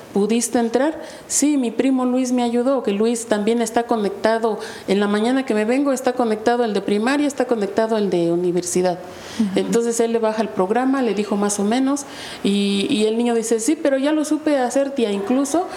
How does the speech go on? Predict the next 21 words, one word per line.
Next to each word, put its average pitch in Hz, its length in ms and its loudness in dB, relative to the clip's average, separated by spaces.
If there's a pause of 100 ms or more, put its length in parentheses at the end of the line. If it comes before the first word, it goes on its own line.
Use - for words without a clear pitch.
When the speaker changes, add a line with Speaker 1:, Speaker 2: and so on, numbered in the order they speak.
(200)
Speaker 1:
yo 254 100 4
supe 269 300 0
cómo 254 260 0
quitarle 240 360 0
el 240 80 -2
volumen 254 460 2
cuando 208 200 -2
el 202 80 -2
maestro 208 380 0
nos 202 180 0
decía". 180 420 0 (440)
Y, 196 360 2
y 202 80 0
yo 247 300 2
vi 254 160 2
a 254 80 -2
todos 247 260 0
mis 202 160 -2
compañeritos 202 840 0
y - 20 0
esto, 214 240 -2